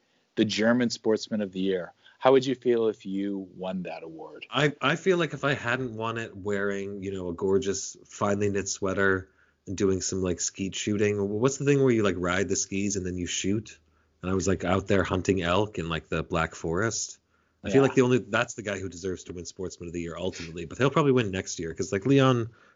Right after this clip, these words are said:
Speaker 2: led the league in scoring, man. He's, like, the greatest German-born player of, uh, the game of, like, all time. So
Speaker 1: Yeah, I
Speaker 2: he
Speaker 1: think
Speaker 2: deserves it at some point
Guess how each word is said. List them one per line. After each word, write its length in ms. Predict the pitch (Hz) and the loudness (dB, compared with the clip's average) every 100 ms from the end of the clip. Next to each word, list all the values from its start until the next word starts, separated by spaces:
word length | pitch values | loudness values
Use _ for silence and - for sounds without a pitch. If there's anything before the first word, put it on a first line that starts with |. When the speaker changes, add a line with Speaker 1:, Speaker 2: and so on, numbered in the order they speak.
| _ | _
Speaker 2:
led 140 | 110 107 | 2 4
the 80 | |
league 160 | 110 107 | 6 4
in 80 | 101 | 2
scoring, 500 | - 107 98 90 85 | -4 -2 -2 -4 -8
man. 220 | 85 87 | -8 -6
He's, 180 | 92 90 | -6 -4
like, 260 | 90 82 - _ _ _ _ | -4 -4 -8 _ _ _ _
the 80 | 92 | -6
greatest 460 | 85 98 98 95 - | 2 4 6 4 -2
German-born 540 | 90 92 85 90 85 | -6 -4 -4 -4 -4
player 480 | - 90 85 85 82 | -4 -2 0 -2 -4
of, 400 | - 85 78 - | -6 -10 -10 -10
uh, 340 | 80 78 78 73 | -8 -6 -6 -8
the 100 | 82 | -6
game 440 | 85 85 80 78 - _ _ _ | -4 -2 -4 -8 -14 _ _ _
of, 140 | 90 78 | -4 0
like, 160 | 80 | 0
all 180 | 85 78 | 0 -2
time. 420 | - 87 76 71 69 | -2 -4 -4 -6 -12
So 400 | - - 71 67 - _ _ _ _ | -10 -4 -4 -4 -10 _ _ _ _
Speaker 1:
Yeah, 540 | - 110 110 98 85 - - _ - | -4 2 2 0 -6 -12 -16 _ 4
I 100 | 123 | 4
Speaker 2:
he 20 | |
Speaker 1:
think 120 | - | 4
Speaker 2:
deserves 320 | 160 - 104 107 | 2 4 4 4
it 80 | |
at 100 | 98 | 4
some 200 | - 110 | 4 0
point 320 | - 87 82 | 0 -4 -4